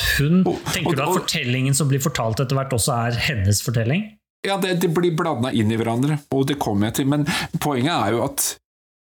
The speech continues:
Speaker 2: Anne og Ingrid, de ligner jo også litt på hverandre.
Speaker 1: Ja da. Når han går ut av denne heisen, og han går til sin egen dør, så
Speaker 2: Mm.
Speaker 1: blir han spurt om å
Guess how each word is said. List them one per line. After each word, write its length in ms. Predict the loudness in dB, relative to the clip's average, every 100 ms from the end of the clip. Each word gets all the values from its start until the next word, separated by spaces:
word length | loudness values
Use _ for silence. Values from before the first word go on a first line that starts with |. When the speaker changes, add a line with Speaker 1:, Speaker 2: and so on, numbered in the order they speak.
| _
Speaker 2:
Anne 520 | 0 2 4 4 2 0
og 420 | -2 0 0 -2 -10 _
Ingrid, 500 | 0 2 2 2 2
de 60 | 2
ligner 460 | 2 2 2 2 2
jo 160 | 2
også 220 | 0 0 0
litt 160 | 0 -2
på 220 | -2 0
hverandre. 400 | 2 2 2 0 -4 _
Speaker 1:
Ja 180 | 0 0
da. 80 | 0 -2 -8 -18 _ _ 0
Når 180 | 2 2
han 160 | 2 2
går 300 | 2 2 0 2
ut 340 | 4 4 2
av 60 | 2
denne 160 | 2 0
heisen, 540 | 0 -2 2 4 2 0 -8 -16 _ _ _ _ -2
og 140 | 0
han 160 | 2 2
går 220 | 2 2
til 120 | 0 -2
sin 160 | -2
egen 400 | -2 -2 2 2
dør, 300 | 2 2 0 -2 -8 -18 _ _ _ _ _ _ _ _ _ _ _ _ _ _ _
så 260 | -2 0 2
Speaker 2:
Mm. 80 |
Speaker 1:
blir 160 | 2 2
han 100 | 0
spurt 540 | -2 -2 0 0 -2 0
om 120 | 2
å 100 | 2